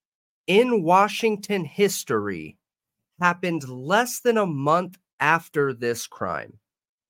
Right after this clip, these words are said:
I believe that's why the F B I was there that morning. They were investigating,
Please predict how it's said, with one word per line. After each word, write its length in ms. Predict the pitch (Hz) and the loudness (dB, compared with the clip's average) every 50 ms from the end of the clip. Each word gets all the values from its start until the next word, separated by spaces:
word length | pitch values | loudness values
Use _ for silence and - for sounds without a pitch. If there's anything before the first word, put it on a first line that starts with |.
| _ _ _ _ _ _ _ _ _ _ _ _ _ _ _ _ _ _ _ _ _ _ _ - - | _ _ _ _ _ _ _ _ _ _ _ _ _ _ _ _ _ _ _ _ _ _ _ 2 6
I 160 | 139 151 156 | 6 6 6
believe 420 | 147 165 170 160 160 160 160 135 | 4 0 0 0 0 0 -2 0
that's 240 | 143 151 147 147 - | 2 0 0 0 -2
why 240 | 147 147 147 147 147 | 0 2 2 2 2
the 440 | 139 131 151 147 147 143 139 - _ - | 0 -2 -2 -2 -2 -2 -4 -6 _ -4
F 240 | 151 160 165 - - | -2 -2 -2 -2 -4
B 200 | 220 208 175 156 | -4 -2 2 2
I 180 | 151 160 180 190 | 4 2 2 0
was 280 | 190 185 180 175 - | -2 -4 -4 -6 -4
there 420 | 170 208 208 208 214 226 240 233 233 _ _ - | -4 -2 0 0 0 -2 -4 -6 -8 _ _ -18
that 600 | 113 104 104 123 131 131 135 139 - _ - _ _ _ _ _ _ - | -16 -10 -4 0 2 2 2 0 -2 _ -18 _ _ _ _ _ _ -12
morning. 680 | 104 107 113 123 123 120 110 101 98 87 - - - _ _ _ _ _ _ _ _ _ _ _ _ _ _ _ _ _ _ _ _ _ _ _ _ - | -8 -4 -2 0 0 0 -2 -2 -4 -8 -12 -14 -20 _ _ _ _ _ _ _ _ _ _ _ _ _ _ _ _ _ _ _ _ _ _ _ _ -12
They 240 | 113 120 135 131 | -4 -2 -2 -2
were 180 | 120 123 127 - | -2 -2 -4 -4
investigating, 1300 | - 139 143 131 123 107 101 135 139 165 175 - - 214 202 180 196 196 196 190 208 214 220 240 240 | -4 -4 -4 -4 -4 -4 0 0 0 0 0 -2 -4 -4 -2 0 0 0 0 0 0 0 -2 -2 -6